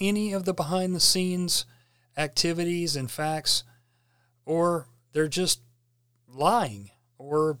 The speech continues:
relying on their emotions and not even considering the big picture.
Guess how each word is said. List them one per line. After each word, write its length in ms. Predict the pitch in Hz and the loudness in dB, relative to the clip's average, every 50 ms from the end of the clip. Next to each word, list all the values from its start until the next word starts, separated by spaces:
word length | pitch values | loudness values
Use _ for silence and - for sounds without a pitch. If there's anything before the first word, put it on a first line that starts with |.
| _ _ - | _ _ -8
relying 400 | 131 139 147 151 156 156 160 156 | -6 -2 2 4 4 4 4 2
on 120 | 151 151 151 | 0 0 0
their 160 | 143 139 135 | 0 0 0
emotions 680 | 127 127 127 139 170 190 180 - - 123 113 113 110 - | 0 0 0 2 2 2 2 2 0 0 -2 -4 -4 -4
and 140 | 131 127 131 | -4 -2 -2
not 300 | 139 139 139 131 127 - _ _ _ - | 0 0 0 0 -2 -6 _ _ _ -8
even 260 | 143 151 143 135 123 | -6 -6 -4 -4 -6
considering 760 | - - 123 - - - 165 160 143 135 123 113 113 117 117 110 110 | -8 -6 -4 -2 0 0 0 0 0 -2 -4 -4 -4 -6 -8 -10 -12
the 80 | 120 | -16
big 240 | - 123 123 113 117 | -14 -14 -14 -12 -8
picture. 480 | - 127 123 - - - 107 95 92 | -6 -6 -6 -6 -6 -8 -8 -10 -12